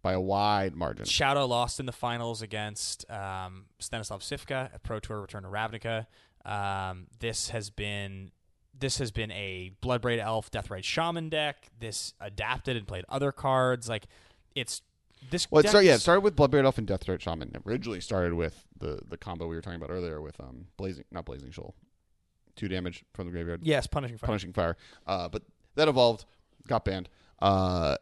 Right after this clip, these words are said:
Speaker 1: then Bloodbraid Elf got banned. Um, and then we moved into the Deathrite Shaman era where it kind of became a four-color to five-color deck where it was playing Lingering Souls and Ajani Vengeance instead of Bloodbraid Elf at its top end.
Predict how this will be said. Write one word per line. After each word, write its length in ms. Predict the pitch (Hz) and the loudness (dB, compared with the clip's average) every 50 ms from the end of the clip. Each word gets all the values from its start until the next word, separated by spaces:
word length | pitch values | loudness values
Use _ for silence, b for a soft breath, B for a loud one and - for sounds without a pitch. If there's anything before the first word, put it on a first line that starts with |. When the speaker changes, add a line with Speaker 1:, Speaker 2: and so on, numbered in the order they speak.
| _ _ | _ _
Speaker 1:
then 520 | - 107 123 120 120 120 117 113 113 107 b b b - - | 2 6 8 8 8 8 8 6 4 2 b b b 4 6
Bloodbraid 220 | 131 139 139 139 | 8 10 12 12
Elf 160 | 139 131 - | 10 10 10
got 160 | - 131 - | 8 6 6
banned. 320 | - 95 87 87 - - - _ - - - - | 6 2 2 0 -4 -8 -14 _ -20 -12 -4 -2
Um, 360 | 87 92 87 78 78 82 - - - - _ _ - | 0 0 0 0 -4 -6 -10 -12 -18 -20 _ _ -4
and 160 | 95 101 101 | -2 0 2
then 200 | 98 95 95 95 | 2 2 2 2
we 80 | 98 95 | 0 0
moved 200 | 92 92 90 87 | 0 0 -2 -2
into 140 | 90 90 107 | -4 -2 -2
the 80 | 113 | 2
Deathrite 360 | 131 190 202 202 165 170 120 - | 6 8 8 8 8 4 2 2
Shaman 240 | 139 120 117 107 | 2 2 2 2
era 200 | 104 104 101 101 | 4 4 4 4
where 200 | 95 90 101 101 | 6 6 6 4
it 80 | 95 - | 4 2
kind 180 | - 143 151 170 | 2 2 2 2
of 120 | 165 139 | 2 2
became 300 | 127 127 - 135 123 117 | 0 0 2 2 2 2
a 80 | 101 92 | 2 0
four-color 800 | - - 101 92 98 113 - 156 147 147 156 165 175 175 170 | 0 0 2 2 4 4 4 6 6 6 8 6 6 4 4
to 100 | 135 127 | 2 2
five-color 600 | - - 101 98 104 - - - 170 175 190 196 196 | 2 2 4 4 4 2 2 4 4 6 6 4 4
deck 260 | 208 214 208 - 131 | 4 2 2 4 6
where 120 | 127 120 | 8 8
it 40 | 110 | 8
was 140 | 104 101 - | 6 4 4
playing 480 | - 110 110 104 101 98 92 90 95 b b b b b b b b b b b b b b b | 2 2 2 2 2 2 0 -2 -4 b b b b b b b b b b b b b b b
Lingering 440 | - 127 147 151 151 135 143 139 131 | 4 8 8 8 10 8 8 6 6
Souls 320 | - - 123 120 113 104 | 4 4 4 4 2 2
and 140 | 110 98 95 | 0 0 0
Ajani 360 | 87 87 107 113 123 120 110 | 2 4 4 4 4 4 2
Vengeance 360 | 90 98 90 92 87 90 69 55 | 0 -2 -2 -4 -6 -8 -10 -10
instead 300 | 80 - - - 117 110 | -12 -6 -4 -2 0 0
of 100 | 107 95 | 0 2
Bloodbraid 300 | 101 95 80 95 92 87 | 0 2 2 2 2 2
Elf 200 | 87 85 - 82 | 2 0 -2 -6
at 60 | 82 | -8
its 140 | 85 - - | -10 -8 -8
top 280 | - 82 80 80 - | -6 -6 -6 -6 -6
end. 260 | 76 71 76 92 - | -8 -8 -8 -10 -14